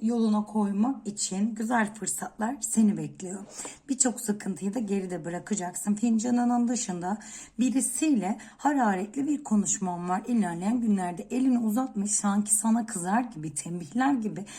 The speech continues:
seni teyit ediyor ve bu senin hiç hoşuna gitmiyor. Çünkü senin yapın gereği özgürlüğünün kısıtlanması, huylarının değiştirilmesi,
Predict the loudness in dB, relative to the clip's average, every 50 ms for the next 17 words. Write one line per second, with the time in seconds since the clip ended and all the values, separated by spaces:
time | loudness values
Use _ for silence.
0 | -14 -8 -2 4 6 6 6 4 2 0 -2 -2 -2 -2 -6 -8 -6 -6 -6 -4
1 | -2 -2 -2 -2 -2 -4 -2 2 4 6 6 6 4 0 -4 -8 -6 -4 -4 -4
2 | -2 0 2 2 4 2 2 0 -2 -6 -6 -4 -4 -6 -6 -8 -12 -16 -14 -8
3 | -4 -2 -2 -2 -4 -6 -4 0 4 4 6 6 6 4 2 0 0 2 4 4
4 | 4 4 2 -2 -2 -6 -6 -4 -2 -2 -4 -4 -2 0 0 2 2 2 2 4
5 | 2 0 0 -2 -4 -4 -4 -4 -4 -4 -4 -4 -2 -4 -6 -4 -4 -6 -8 -8
6 | -8 -8 -6 -6 -2 0 2 4 4 2 2 -2 -6 -6 -8 -10 -8 -8 -6 -6
7 | -4 -4 -2 -2 -2 -4 -2 -4 -4